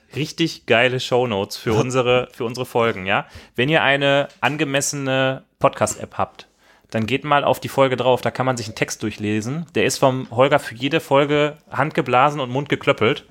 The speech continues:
Speaker 1: Äh, ich bin immer sehr amüsiert, wenn du die Shownotes
Speaker 2: Du setzt
Speaker 1: schreibst.
Speaker 2: mich jetzt unter Druck.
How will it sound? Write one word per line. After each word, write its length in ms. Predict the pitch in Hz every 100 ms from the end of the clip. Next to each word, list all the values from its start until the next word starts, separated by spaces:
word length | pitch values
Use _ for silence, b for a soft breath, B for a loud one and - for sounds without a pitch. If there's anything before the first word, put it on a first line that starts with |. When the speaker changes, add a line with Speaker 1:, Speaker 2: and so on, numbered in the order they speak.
| b b b b b -
Speaker 1:
Äh, 380 | 117 117 117 123 - - _ _ -
ich 160 | -
bin 100 | -
immer 140 | 131 127
sehr 160 | 131
amüsiert, 400 | 127 139 120 104
wenn 80 | 110
du 60 | 107
die 120 | 110
Shownotes 240 | - 113
Speaker 2:
Du 60 | 113
setzt 180 | 113 180
Speaker 1:
schreibst. 100 | 185
Speaker 2:
mich 100 | 180
jetzt 120 | 160
unter 140 | 165
Druck. 280 | 156 135 -